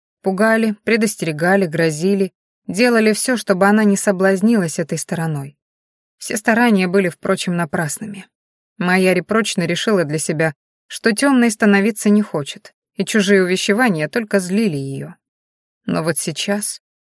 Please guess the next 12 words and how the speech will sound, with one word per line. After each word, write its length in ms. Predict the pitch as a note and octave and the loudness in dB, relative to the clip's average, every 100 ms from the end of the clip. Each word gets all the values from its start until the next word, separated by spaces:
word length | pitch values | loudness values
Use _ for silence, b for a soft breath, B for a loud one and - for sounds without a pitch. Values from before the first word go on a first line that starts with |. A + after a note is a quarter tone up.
| _ _ - | _ _ -2
она 160 | G3 A#3 | 2 4
не 140 | A#3 | 4
боялась 480 | A3 B3 G#3+ E3+ D#3+ | 4 4 4 2 -2
быть 220 | D#3+ E3+ | -2 -2
брошенной 500 | D#3+ F3 E3+ F3 E3 | 0 0 0 -2 -2
своим 260 | - E3+ D#3+ | -2 -2 -2
народом. 500 | D#3+ D#3+ D#3+ D#3 D#3+ _ _ _ _ _ | 0 0 -2 -6 -10 _ _ _ _ _
Это 240 | - G3 A3+ | -4 0 4
ее 200 | G#3 G#3 | 4 4
страшило 460 | - G#3 - G#3+ | 2 0 2 2
менее 460 | G#3+ A3 F#3+ C#3+ C#3+ | 4 4 2 -2 -6
всего. 440 | - - C#3+ - | -6 -8 -10 -14